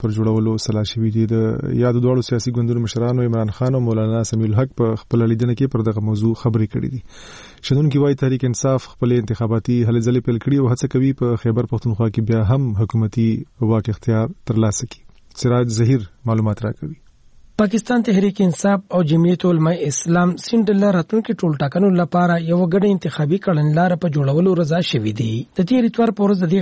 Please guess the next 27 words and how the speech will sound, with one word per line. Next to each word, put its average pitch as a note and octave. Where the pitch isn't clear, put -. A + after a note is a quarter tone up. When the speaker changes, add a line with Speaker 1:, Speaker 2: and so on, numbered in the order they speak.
Speaker 2:
خبرې F3+
فیصله D#3
د D#3
دواړو F#3
ګوندونو D#3+
مشرانو D3+
عمران C3+
خان G3+
او -
مولانا F#3
سمیع D#3
الحق G3+
ترمنځ F3
ملاقات D#3+
کې A3
شوې. A2
دواړه B3
مشران G3
په D#3+
دې F#3+
متفق C#3
شوي G#3
چې -
د D#3+
مشاورت C#3+
او F3+
رابطو C3+